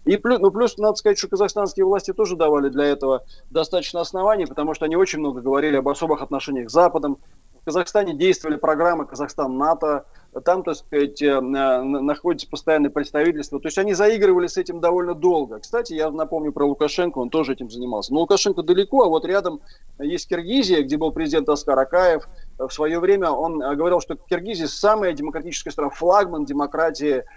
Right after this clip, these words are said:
э, в Средней Азии. Чем не-, и это было правда, абсолютно, действительно. Там работало огромное количество, так сказать, западных Н П О, Н К О. И чем отплатили ему эти люди?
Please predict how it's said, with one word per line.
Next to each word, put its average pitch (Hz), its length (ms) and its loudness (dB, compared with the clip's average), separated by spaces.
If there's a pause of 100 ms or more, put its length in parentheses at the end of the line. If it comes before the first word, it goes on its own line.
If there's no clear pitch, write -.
(200)
э, 127 220 -4
в - 60 -10
Средней 151 320 0
Азии. 120 420 0
Чем 190 240 0
не-, 165 160 -2
и 185 160 0
это 202 180 4
было 214 180 4
правда, 156 460 -2
абсолютно, 120 640 -6
действительно. 123 540 -6 (300)
Там 131 120 0
работало 156 400 4
огромное 151 280 4
количество, 143 580 0
так 120 120 -12
сказать, 117 220 -10
западных 135 440 -2
Н 131 100 -4
П 160 100 -2
О, 180 160 6
Н 139 100 -2
К - 100 -10
О. 160 180 2
И 147 100 0
чем 185 220 -2
отплатили 165 500 -6
ему 139 180 -4
эти 135 180 -8
люди? 180 340 0